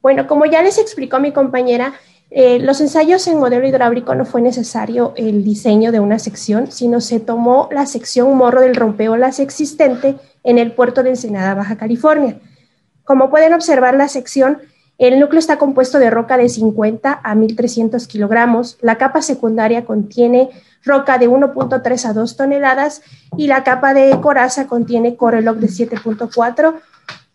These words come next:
eh, toneladas. Bueno,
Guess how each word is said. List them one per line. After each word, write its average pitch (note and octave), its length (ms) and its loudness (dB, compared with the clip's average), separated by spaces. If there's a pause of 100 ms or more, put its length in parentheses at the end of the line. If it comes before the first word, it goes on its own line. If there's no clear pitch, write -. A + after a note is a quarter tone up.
eh, G#3+ 300 2
toneladas. D#4 600 0 (2500)
Bueno, G#3+ 340 0